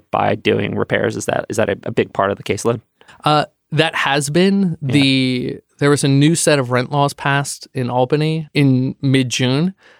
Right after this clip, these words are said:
Speaker 2: that have kind of changed the game for rent-stabilized tenants in New York City. So they've done a lot of important things to protect the rights of tenants and to ensure that tenants are able to stay in their apartments and that the profit incentive for a landlord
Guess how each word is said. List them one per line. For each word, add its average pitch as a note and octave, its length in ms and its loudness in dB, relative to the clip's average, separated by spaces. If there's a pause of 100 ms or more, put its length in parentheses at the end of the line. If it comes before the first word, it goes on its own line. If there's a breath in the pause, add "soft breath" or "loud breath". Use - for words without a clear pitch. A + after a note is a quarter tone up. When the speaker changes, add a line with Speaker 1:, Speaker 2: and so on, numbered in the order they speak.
(100)
Speaker 2:
that C#3 160 0
have C#3+ 200 -2
kind C#3+ 200 0
of B2 140 -2
changed C#3 400 2
the C3 80 2
game B2+ 320 0
for B2 500 2
rent-stabilized B2 760 0
tenants B2 380 -2
in A#2+ 80 -4
New A#2+ 60 -2
York A#2 200 -8
City. F3 380 0 (100)
So C3+ 200 0
they've B2+ 180 4
done C#3+ 180 2
a C3 60 4
lot B2+ 240 4
of C#3+ 100 0
important C3 720 0
things B2+ 400 2
to - 120 -6
protect - 480 -2
the B2 100 2
rights A#2+ 260 0
of - 100 -4
tenants D3+ 400 0
and A2 120 -2
to - 140 -4
ensure B2 420 2
that - 260 -2 (340 soft breath)
tenants D3+ 540 0
are B2 100 2
able B2 240 4
to A2+ 380 -6 (240)
stay B2+ 340 -2
in B2 120 2
their A2+ 180 0
apartments E3 640 -4
and B2 320 -2
that B2 320 -2 (480 soft breath)
the C3 160 2
profit D3 460 -2
incentive E3+ 600 0
for B2 360 0
a A#2+ 80 -2
landlord C3+ 720 2